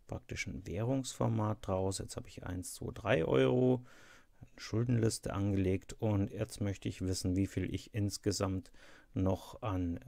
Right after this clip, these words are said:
Geld bekomme, insgesamt von den drei Leuten. Und hier kann ich dann sagen, ich möchte hier eine Summe bilden. Wir kennen das Symbol aus Excel. Wenn ich hier draufklicke, dann, äh, wird jetzt hier vorgeschlagen, äh,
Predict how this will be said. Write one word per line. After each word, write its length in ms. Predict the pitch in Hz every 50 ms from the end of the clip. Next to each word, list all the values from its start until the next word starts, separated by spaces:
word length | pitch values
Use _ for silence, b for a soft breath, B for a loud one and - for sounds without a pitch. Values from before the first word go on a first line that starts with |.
| 113 104
Geld 280 | - 120 131 160 - -
bekomme, 460 | 170 156 - - 147 139 135 131 127
insgesamt 560 | - - 120 120 - - 117 107 113 110 104 -
von 180 | - 95 95
den 160 | 95 101 107
drei 240 | 101 95 87 92 92
Leuten. 520 | 90 85 92 110 131 127 - 139 139 135 B B B B B B B B
Und 160 | 113 107 -
hier 180 | - - 98 -
kann 220 | - - 92 92
ich 240 | 95 92 - - -
dann 380 | - 90 90 92 95 92 95
sagen, 680 | 95 - - 85 87 92 92 92 92 92 92 90 92 92 b b b b b b
ich 300 | b - 101 92 - -
möchte 320 | 95 92 95 - - - 90
hier 140 | 87 95 92
eine 160 | 90 87 82
Summe 340 | 85 95 110 127 147 147 127
bilden. 340 | 131 131 127 120 127 120
Wir 80 | 104 95
kennen 280 | - - 107 101 98 98
das 160 | 101 - -
Symbol 360 | - 104 92 87 101 98 -
aus 260 | - - 80 82 -
Excel. 380 | - - 120 - - 143 143 131
Wenn 140 | 107 104 107
ich 80 | 101
hier 160 | - - 123
draufklicke, 720 | - - - - 127 - - - 117 113 - - 110 110 110 B B B B B B B B B B -
dann, 420 | 95 92 95 95 92 92 95 - -
äh, 160 | - 104 95
wird 180 | 95 104 101 -
jetzt 160 | 101 95 -
hier 220 | - - 120 120 120
vorgeschlagen, 920 | - - 101 110 117 120 117 - - 113 104 104 104 101 107 107 107 104 - B B B B B B B B B B
äh, 380 | 117 107 101 98 92 92 92